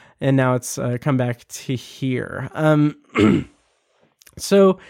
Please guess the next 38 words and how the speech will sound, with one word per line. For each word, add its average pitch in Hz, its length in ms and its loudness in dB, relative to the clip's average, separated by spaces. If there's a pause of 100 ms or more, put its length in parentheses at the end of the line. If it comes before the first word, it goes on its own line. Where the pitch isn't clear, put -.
(480)
again, 175 320 2
I'm 156 180 2
gonna 165 300 2
kind 175 220 -4
of 160 80 -2
rehash 151 360 0
what 131 80 -4
I 127 60 0
said 135 200 -2
before, 196 400 0
but 151 240 0
if 156 180 -4
the 185 120 2
episode 202 300 0
is 135 80 -2
meant 165 220 -2
to 165 100 -8
be 160 140 -4
a 139 40 0
riff 139 400 -4
on 131 180 0
It's 135 160 -2
a 143 40 -2
Wonderful 131 420 -4
Life, 123 380 -4
it 139 160 -2
really 160 340 2
should 147 240 -4
have 139 220 -2
had 127 280 -2
some 160 220 -2
kind 160 180 -2
of 147 60 0
inciting 143 540 0
incident 131 500 -4
that 131 140 -4
caused 143 320 -2
Agnes 127 480 -4